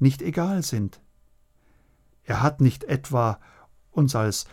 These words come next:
willenlose Roboter, als seine billigen Sklaven geschaffen, nein, sondern er hat uns eine gewaltige, unglaubliche Würde gegeben. Als Geschöpfe Gottes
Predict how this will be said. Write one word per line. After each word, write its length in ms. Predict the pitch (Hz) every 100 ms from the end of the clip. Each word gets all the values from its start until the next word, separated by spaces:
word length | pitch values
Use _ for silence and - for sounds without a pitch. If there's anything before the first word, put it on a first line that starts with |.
| -
willenlose 800 | 131 151 156 131 127 131 127 113 - 131
Roboter, 640 | 127 139 170 165 139 - - - -
als 200 | 131 131
seine 200 | 139 135
billigen 380 | 139 180 180 147
Sklaven 520 | - 143 170 226 226
geschaffen, 480 | 175 - 147 135 131 -
nein, 400 | - 190 208 165 - -
sondern 580 | - 151 160 160 147 - -
er 180 | 139 131
hat 160 | 151
uns 160 | 151 135
eine 220 | 135 127
gewaltige, 800 | 117 104 120 175 190 - 180 170
unglaubliche 960 | - 165 165 156 151 151 160 151 123 110
Würde 300 | 123 113 104
gegeben. 540 | 95 95 92 92 95 - _ - - - -
Als 220 | 175 -
Geschöpfe 500 | 170 - 262 262 240
Gottes 500 | - 214 220 185 -